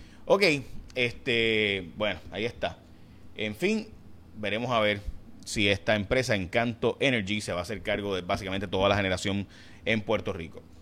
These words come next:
Ahora sí, echen la bendición, que tengan un día productivo. Estamos a la espera ya mismito de que Elizabeth Robaina y demás nos den los informes de las ocho y entonces de las once de la mañana. Ahora sí, echen la bendición, que tengan un día productivo.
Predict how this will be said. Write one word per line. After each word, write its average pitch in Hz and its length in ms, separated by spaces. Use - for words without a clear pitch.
Ahora 98 180
sí, - 200
echen 101 220
la 95 60
bendición, 104 420
que 110 120
tengan 92 240
un 98 80
día 101 120
productivo. 113 460
Estamos 98 300
a 101 40
la 98 60
espera 104 340
ya 92 80
mismito 98 400
de 87 140
que 87 120
Elizabeth 92 320
Robaina 110 320
y 107 40
demás 104 260
nos 98 100
den 92 120
los 98 80
informes 95 380
de 104 100
las 107 140
ocho 180 380
y 104 120
entonces 92 320
de 92 80
las 87 160
once 92 440
de 95 100
la 92 80
mañana. 80 360
Ahora 90 160
sí, 143 260
echen 95 160
la 92 60
bendición, 98 320
que 120 80
tengan 87 180
un 90 80
día 90 120
productivo. 160 600